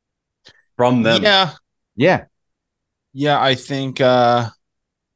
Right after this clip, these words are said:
Speaker 2: I don't know, man. I think it'll correct, honestly.
Speaker 3: I
Speaker 2: Maybe I'm
Speaker 3: don't
Speaker 2: being
Speaker 3: see it. I
Speaker 2: optimistic.
Speaker 3: honestly, I thought it was gonna happen in twenty-one or twenty-two, you know, and
Speaker 1: Yeah,
Speaker 3: that's
Speaker 1: we've
Speaker 3: what I was
Speaker 1: been
Speaker 3: holding
Speaker 1: waiting.
Speaker 3: out for. I'm like, when, when I moved up here in, in, at the end of twenty,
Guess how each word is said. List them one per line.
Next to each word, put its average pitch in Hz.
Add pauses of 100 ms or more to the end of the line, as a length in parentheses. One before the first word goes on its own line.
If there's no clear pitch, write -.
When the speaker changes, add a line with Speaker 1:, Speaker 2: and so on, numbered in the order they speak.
(540)
Speaker 2:
I 156
don't 160
know, 151
man. 107
I 113
think 135
it'll 123
correct, 87
honestly. 95
Speaker 3:
I 113
Speaker 2:
Maybe 117
I'm 104
Speaker 3:
don't -
Speaker 2:
being -
Speaker 3:
see 151
it. -
I 123
Speaker 2:
optimistic. -
Speaker 3:
honestly, 151
I 123
thought 135
it 104
was 107
gonna 120
happen 107
in 98
twenty-one 101
or 92
twenty-two, 95 (160)
you 87
know, 90
and 90
Speaker 1:
Yeah, 110
Speaker 3:
that's 120
Speaker 1:
we've 95
Speaker 3:
what 113
I -
was 101
Speaker 1:
been 95
Speaker 3:
holding 95
Speaker 1:
waiting. 98
Speaker 3:
out -
for. 95
I'm 87
like, 90 (400)
when, 101
when 110
I 104
moved 107
up 107
here 101
in, 87
in, 82 (220)
at 98
the 98
end 92
of 80
twenty, 107